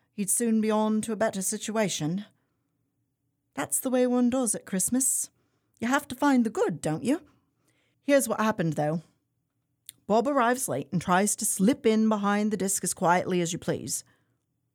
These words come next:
"Hello," growled Scrooge. "What do you mean by coming here at this time of day?"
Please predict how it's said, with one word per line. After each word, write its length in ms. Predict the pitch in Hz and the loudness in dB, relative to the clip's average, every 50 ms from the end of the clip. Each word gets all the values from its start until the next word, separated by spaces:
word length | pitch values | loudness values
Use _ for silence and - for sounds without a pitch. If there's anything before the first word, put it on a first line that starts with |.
| _ _ _ _ _ _ _ _ _ _ _ _ _ _ _ _ - | _ _ _ _ _ _ _ _ _ _ _ _ _ _ _ _ 6
"Hello," 880 | 208 247 254 247 240 240 233 226 226 226 220 214 208 196 175 160 - - _ _ _ _ | 8 10 10 10 10 8 8 8 8 8 8 6 6 4 2 0 -4 -10 _ _ _ _
growled 460 | - - 165 156 156 151 151 156 147 | -4 -2 0 2 2 0 0 0 -2
Scrooge. 580 | - - - 170 160 156 156 160 165 156 - _ _ _ _ _ _ _ | -2 -2 -2 0 0 0 0 0 -2 -4 -8 _ _ _ _ _ _ _
"What 320 | - - 285 302 - - 180 | 4 6 6 6 6 2 -2
do 100 | 226 262 | 0 2
you 240 | 262 254 233 226 | 4 4 6 6
mean 540 | 214 208 202 202 202 196 190 190 190 185 185 | 6 6 6 6 4 4 4 2 2 2 4
by 300 | 185 185 190 185 170 160 | 4 6 6 4 4 0
coming 480 | - - - - 247 226 196 190 190 190 | -4 -4 2 6 6 6 6 6 6 6
here 340 | 175 185 208 202 196 190 185 | 6 6 8 8 8 8 8
at 220 | 185 180 180 - | 6 4 0 -2
this 260 | - 185 175 - - | -4 -2 -2 -4 -4
time 380 | - - - 214 202 185 185 170 | -4 -2 0 2 2 2 2 0
of 100 | 175 175 | 0 2
day?" 540 | 202 190 170 165 160 160 160 156 151 143 | 2 2 4 2 2 0 -2 -6 -8 -10